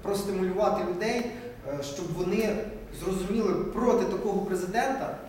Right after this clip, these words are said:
треба голосувати, а не йти, брати п'ятдесят гривень, чи сто гривень, чи двісті п'ятдесят гривень, чи пакет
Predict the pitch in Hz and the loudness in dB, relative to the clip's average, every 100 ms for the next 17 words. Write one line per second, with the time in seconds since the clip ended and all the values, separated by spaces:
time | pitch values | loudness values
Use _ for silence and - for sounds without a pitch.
0 | - - 185 180 175 180 170 175 170 - | -16 -4 -2 0 0 -2 -4 -4 0 2
1 | - - - - - - - 147 156 151 | 2 -4 -10 -12 -16 -16 -8 -4 -2 -2
2 | 214 240 240 233 - - 160 180 180 - | -2 0 0 -4 -8 -10 0 2 2 0
3 | 180 170 165 165 - - - - - - | -2 -2 -2 -2 -2 -8 -12 -16 -18 -18
4 | - - 123 196 220 190 - - - 220 | -18 -10 0 2 4 2 0 -4 0 2
5 | 196 185 180 160 - - 220 - 196 190 | 4 2 0 -4 -6 -6 -6 -6 -4 -2
6 | 180 180 180 160 165 151 - - - 185 | -2 -2 -4 -4 -4 -4 -6 -10 -4 -2
7 | 185 - 180 | 0 0 0